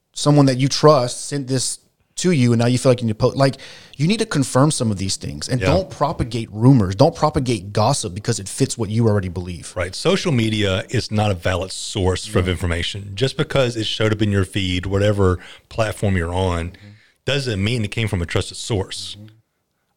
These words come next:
Speaker 2: And I know fact check. We talked about this. Fact checking takes time.
Speaker 1: It does.
Speaker 2: And we don't wanna do it because
Speaker 1: Right.
Speaker 2: the whole nature of social media is quick
Speaker 1: Instant.
Speaker 2: response.
Speaker 1: Instant. Yes.
Speaker 2: Yes.
Speaker 1: Yes. So, so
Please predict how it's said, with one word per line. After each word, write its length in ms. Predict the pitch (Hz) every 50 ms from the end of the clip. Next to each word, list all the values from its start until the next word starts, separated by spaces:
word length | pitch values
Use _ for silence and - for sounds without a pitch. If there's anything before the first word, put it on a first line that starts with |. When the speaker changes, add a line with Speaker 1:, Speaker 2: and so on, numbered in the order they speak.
| -
Speaker 2:
And 180 | 113 113 120 123
I 80 | 127 131
know 160 | 139 147 143
fact 280 | - - 117 120 113 -
check. 140 | - 117
We 80 | 165 180
talked 180 | - - 95 -
about 160 | 87 82 80
this. 160 | 90 87 -
Fact 220 | - 139 139 135 -
checking 300 | 135 120 - 113 98 92
takes 200 | 110 101 - -
time. 340 | - 101 90 110 139 147 139
Speaker 1:
It 60 | - 117
does. 300 | 143 170 143 104 - -
Speaker 2:
And 100 | 123 120
we 60 | 127
don't 120 | 131 123
wanna 160 | 117 113 110
do 180 | 98 95 95 90
it 140 | 92 110 -
because 320 | - 107 104 113 101 92 -
Speaker 1:
Right. 140 | - 117 110
Speaker 2:
the 60 | 113 113 -
whole 140 | 120 156
nature 400 | 135 120 123 131 - - 127 117
of 220 | 101 98 95 92 - - - _ _ _ _ -
social 320 | - 143 135 123 - 117
media 560 | 107 104 110 113 117 107 98 92 87 87 90 - _ - - _ _ _
is 240 | - 117 110 - -
quick 280 | - - - 127 127
Speaker 1:
Instant. 240 | - - _ _ -
Speaker 2:
response. 520 | 110 107 - - 131 107 90 - - - -
Speaker 1:
Instant. 320 | 113 110 - - 92 85
Yes. 220 | 107 107 98 95
Speaker 2:
Yes. 320 | 95 85 82 - - - -
Speaker 1:
Yes. 160 | 104 104 -
So, 300 | - 160 151 139 127 117 - - - - - - -
so 500 | - - 165 143 139 135 131 123 113